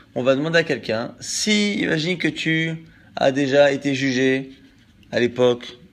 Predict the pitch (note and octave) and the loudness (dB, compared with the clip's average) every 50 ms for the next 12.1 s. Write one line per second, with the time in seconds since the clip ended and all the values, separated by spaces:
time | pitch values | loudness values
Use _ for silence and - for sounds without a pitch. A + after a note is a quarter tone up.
0 | _ - - - - - - - A2 G#2 G#2 A2 A2 G#2 A2 G#2+ A2 G#2+ G#2+ A2 | _ -20 -20 -20 -18 -14 -8 -6 -6 -6 -4 -2 0 0 2 2 0 0 -2 -2
1 | A#2+ A#2+ B2 B2+ B2 A#2 A2+ A2 - C3 C#3 C3 C3 - - - - B2+ - - | -2 -2 -2 -2 0 0 -2 -2 0 0 0 0 0 -4 -8 -4 -4 -4 -4 -2
2 | - C#3 C#3 C3 A2+ G2 - - - - - - - - - - - - - _ | 0 2 4 4 4 2 -2 -10 -20 -20 -20 -20 -20 -20 -20 -20 -20 -20 -20 _
3 | _ _ - - F#2+ G2 G#2 A2 G#2 B2 A#2 - C3 C3 C3 B2+ A#2+ A2+ A#2 A#2+ | _ _ -16 -12 -8 -6 -6 -4 -2 -2 -2 0 0 0 2 0 0 -2 -2 0
4 | C3 C3+ B2+ A#2+ A#2+ - B2+ - - B2 - - - - D#3 C#3+ C3+ B2+ B2 A2+ | 0 2 0 0 -2 -4 -6 -6 -8 -10 -10 -12 -6 -2 0 0 0 0 0 -2
5 | G2+ F2+ - - - - - _ _ _ _ _ - A#2 A2 - G2+ - - A#2+ | -4 -6 -8 -12 -20 -20 -20 _ _ _ _ _ -8 -6 -6 -6 -6 -6 -2 -2
6 | B2+ C#3+ - C4 - - - - - - - _ _ - E3 D#3+ D#3+ - F3+ E3+ | -2 -2 -2 -6 -10 -18 -20 -20 -20 -20 -20 _ _ 0 0 0 2 2 2 2
7 | D3+ C3 G#2+ G2 - - - - _ _ - - C3 A#2+ C3 C3 B2+ C3 D3+ D#3 | 2 0 -4 -6 -10 -14 -20 -20 _ _ -10 -6 -2 0 0 2 2 2 2 2
8 | F#3 F#3 F3 - E3+ D3+ C#3 C#3 C3 A#2+ A#2 G2 F2 - - - - _ _ _ | 2 2 0 0 -2 -2 0 0 0 0 -2 -2 -4 -8 -14 -20 -20 _ _ _
9 | _ _ - B2+ C3+ C3+ C3 B2+ B2+ B2 A#2 A#2 - - - - - - C#3+ C#3 | _ _ -2 0 0 2 2 2 2 2 0 -2 -8 -14 -18 -12 -6 -4 -2 0
10 | C3+ C3 A#2+ G#2+ G#2 A#2+ B2 A#2+ C3 C#3 C3+ D3 D3+ C#3+ C3 A2+ G#2 G#2 - - | 0 0 -2 -2 -2 -2 0 0 0 0 4 4 6 6 4 2 0 -6 -12 -20
11 | - - _ - B2 A#2+ B2+ B2+ - - - C#3+ C#3 C#3+ C#3+ C3+ - B2 A2 A2+ | -20 -12 _ -4 0 0 0 0 0 0 0 0 2 0 -2 -4 -4 -2 -2 -2
12 | A2+ | -2